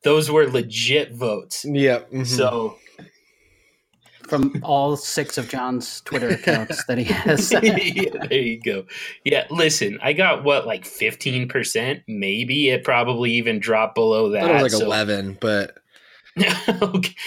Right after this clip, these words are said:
Speaker 1: okay. <laughs> You just can't stop. Listen.
Speaker 2: No, I just,
Speaker 1: I
Speaker 2: hey, I just, we said last show that we would announce the winner on the, on this show. That's all I'm doing.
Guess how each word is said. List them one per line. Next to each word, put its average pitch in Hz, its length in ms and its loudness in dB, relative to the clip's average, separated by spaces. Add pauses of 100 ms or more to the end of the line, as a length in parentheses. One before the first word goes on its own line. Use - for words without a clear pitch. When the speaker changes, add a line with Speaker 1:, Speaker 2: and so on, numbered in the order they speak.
(140)
Speaker 1:
okay. 143 600 2
<laughs> - 80 -4
You 185 260 2
just 185 260 2
can't - 260 -4
stop. - 500 -6 (500)
Listen. 139 580 2 (160)
Speaker 2:
No, 233 160 4
I 226 120 6
just, 170 220 6
Speaker 1:
I - 40 6
Speaker 2:
hey, 240 220 6
I 190 160 2
just, 262 180 0
we 196 180 -2
said 226 320 2
last 175 460 0
show 147 260 4
that 147 120 2
we 156 100 4
would 165 100 4
announce 143 360 0
the 160 100 -2
winner 160 200 0
on 175 260 0
the, 190 260 -4
on 190 140 -2
this 269 180 0
show. 80 340 -6
That's 120 220 -4
all 175 120 2
I'm 110 140 0
doing. 165 320 2